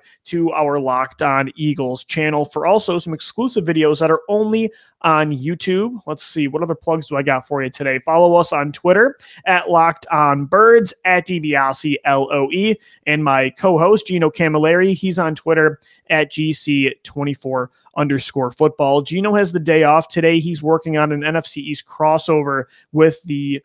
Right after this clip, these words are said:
others from the N F C East, Locked On Giants, Locked On Washington, and Locked On Cowboys. So that will be dropping. Keep a lookout for that in the next week or two. And, uh, speaking of crossing over with the N F C East,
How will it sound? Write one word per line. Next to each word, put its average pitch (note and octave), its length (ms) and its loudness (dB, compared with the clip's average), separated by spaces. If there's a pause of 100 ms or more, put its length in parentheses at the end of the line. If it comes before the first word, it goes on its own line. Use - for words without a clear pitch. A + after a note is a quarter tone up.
(100)
others F3+ 400 2
from C#3 400 -2 (120)
the D3+ 160 -4
N D3 120 -2
F C#3 80 -6
C D3+ 160 -10
East, C#3+ 320 -8
Locked D3 400 -2
On C3+ 240 -2
Giants, C#3+ 480 -2 (240)
Locked D#3+ 380 2
On D3 260 0
Washington, D3 840 -4
and D3+ 300 -2
Locked C#3 320 -2
On C#3 200 0
Cowboys. C#3+ 540 0
So D3 80 -8
that D#3 240 0
will F#3 220 4
be F#3+ 160 -2
dropping. E3 640 0 (260)
Keep G3 200 -2
a - 20 2
lookout F3+ 440 0
for D#3 120 -4
that D3 320 0
in D3+ 140 -6
the C#3+ 60 -4
next C#3 320 -6
week D3 340 -2
or E3 100 2
two. C#3 300 -4
And, C3 180 -4
uh, B2+ 200 2
speaking F3 380 -2
of D3+ 140 2
crossing D#3 460 -2
over D#3 200 2
with D3+ 120 0
the D3 80 -4
N C#3+ 100 0
F C#3+ 80 -4
C - 140 -8
East, F3+ 320 -6